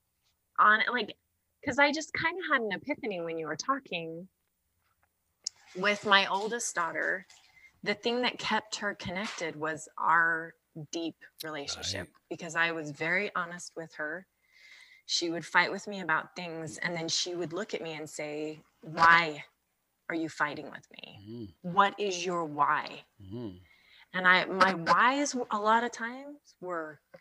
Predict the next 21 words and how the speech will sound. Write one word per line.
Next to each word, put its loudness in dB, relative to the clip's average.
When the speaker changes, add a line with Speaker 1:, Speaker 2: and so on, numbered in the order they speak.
Speaker 1:
self, -10
self-interest, -8
Speaker 2:
Mm-hmm. -8
Speaker 1:
self -8
looking -4
good -2
for -6
people. -6
Um, -4
and 0
that 2
was -6
really -2
ugly. -6
Speaker 2:
Mm-hmm. -8
Speaker 1:
Like, -4
I 0
didn't -4
like -6
to -8
look -8